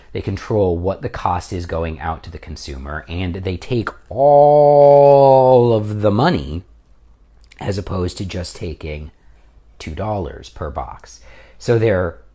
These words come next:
revenue, their margin on a box of ammo goes through the freaking roof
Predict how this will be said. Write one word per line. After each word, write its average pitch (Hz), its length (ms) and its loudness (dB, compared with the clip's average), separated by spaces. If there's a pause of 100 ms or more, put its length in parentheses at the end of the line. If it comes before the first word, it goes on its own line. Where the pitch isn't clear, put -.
(120)
revenue, 107 600 -2
their 85 120 -6
margin 110 640 -2
on 87 140 -6
a 78 40 -8
box 92 340 -10
of - 120 -16
ammo 113 340 -4
goes 87 300 -10
through 120 280 -6
the 104 60 -6
freaking 117 800 -8
roof 185 500 -4